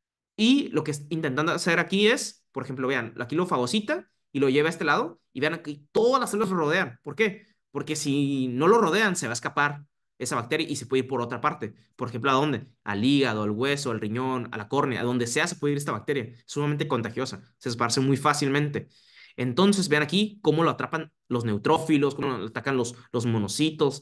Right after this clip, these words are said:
los macrófagos, ¿sí? Todos se van a mezclar y como todos se mezclan, ya se le conoce como un granuloma. Probablemente la doctora Bustamante se lo comentó en la parte de pato. Los pacientes desarrollan granulomas caseificantes.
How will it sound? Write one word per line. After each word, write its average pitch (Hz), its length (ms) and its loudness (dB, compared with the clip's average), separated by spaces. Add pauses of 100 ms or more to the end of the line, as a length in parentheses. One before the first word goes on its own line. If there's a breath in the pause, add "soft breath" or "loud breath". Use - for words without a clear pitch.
(160 loud breath)
los 120 140 -4
macrófagos, 139 800 2
¿sí? 214 200 -2 (180 loud breath)
Todos 226 180 6
se 214 60 2
van 214 80 6
a - 20 6
mezclar 175 420 2 (140)
y 143 80 -8
como 165 180 2
todos 233 180 0
se 175 100 2
mezclan, 311 340 -2 (340)
ya 139 120 -2
se 156 100 -2
le 151 100 -2
conoce 127 300 -6
como 143 420 -4
un 123 340 -4 (640)
granuloma. 117 540 4 (240)
Probablemente 131 360 0
la 139 80 2
doctora 127 180 0
Bustamante 120 380 -2
se 131 60 -2
lo 120 80 -2
comentó 117 460 -2 (260 loud breath)
en 131 80 -2
la 113 60 0
parte 117 220 0
de 117 60 2
pato. 135 340 0 (280 soft breath)
Los 120 120 -6
pacientes 135 320 0
desarrollan 165 320 0 (180 loud breath)
granulomas 131 960 0
caseificantes. 123 1000 -6